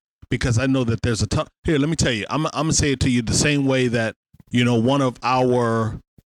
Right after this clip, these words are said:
uh, say it to you the same way that one of our people in Baltimore does. If you take the police out of the city, I'm leaving the city too.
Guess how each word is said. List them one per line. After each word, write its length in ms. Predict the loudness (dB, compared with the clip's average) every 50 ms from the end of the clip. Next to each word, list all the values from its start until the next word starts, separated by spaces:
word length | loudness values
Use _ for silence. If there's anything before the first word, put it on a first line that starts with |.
| _ -8
uh, 440 | -6 -4 -2 0 0 0 0 0 0
say 220 | 0 0 0 0
it 80 | 0 -2
to 120 | -2 0
you 80 | 0 0
the 80 | 0 0
same 260 | -2 -2 0 0 -2
way 120 | -2 -2 -2
that 120 | -2 0
one 180 | 0 0 0 -2
of 100 | -2 -2
our 260 | -2 -2 -2 -2 -2
people 340 | -2 -4 -4 -2 -2 -2 -2
in 100 | -2 -2
Baltimore 500 | -2 -2 -2 -2 -2 -2 -2 -2 -4 -4
does. 440 | -6 -6 -6 -4 -4 -4 -6 -8 -8 -8
If 180 | -10 -10 -8 -6
you 140 | -6 -4
take 240 | -2 -2 -4 -4 -4
the 80 | -6 -6
police 380 | -4 -2 -2 -2 -2 -2 0
out 140 | -2 -2 -2 -2
of 60 | -2
the 60 | -2
city, 360 | 0 0 0 0 0 -2 -4 -6 _ _ _ _ _ -4
I'm 180 | -2 0 2 2
leaving 280 | 2 2 0 -2 -2 -2
the 60 | -2
city 280 | -2 -2 -2 -2 -4
too. 240 | -2 -2 -4 -4 -4